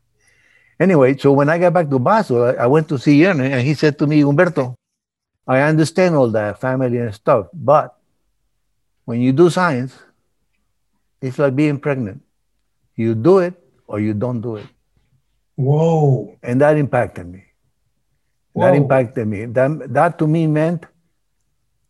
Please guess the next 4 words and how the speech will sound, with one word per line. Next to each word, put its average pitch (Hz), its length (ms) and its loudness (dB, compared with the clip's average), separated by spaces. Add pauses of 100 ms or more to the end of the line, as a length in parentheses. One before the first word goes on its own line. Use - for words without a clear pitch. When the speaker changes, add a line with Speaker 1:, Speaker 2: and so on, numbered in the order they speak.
(1040)
Speaker 1:
eh, 160 340 -16 (680)
you 131 220 4
do 180 200 6
science 208 440 0